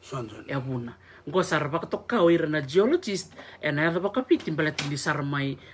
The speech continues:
Speaker 2: baka ndidi ke chuko ibiti.
Speaker 1: Right.
Speaker 2: Eh, ngo me mbala ta na bileti,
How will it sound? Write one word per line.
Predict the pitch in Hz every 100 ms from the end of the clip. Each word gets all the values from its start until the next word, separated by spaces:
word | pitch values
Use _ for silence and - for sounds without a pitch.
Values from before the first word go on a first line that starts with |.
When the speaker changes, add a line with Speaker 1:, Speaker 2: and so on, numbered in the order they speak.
| -
Speaker 2:
baka | 143 170 170
ndidi | 160 160 190
ke | 185 -
chuko | -
ibiti. | 143 123 123 - - - - -
Speaker 1:
Right. | - 247
Speaker 2:
Eh, | 381
ngo | 170
me | 151 147
mbala | 143 147 139
ta | 151
na | 127 131 127 127
bileti, | 139 139 147 139 - 139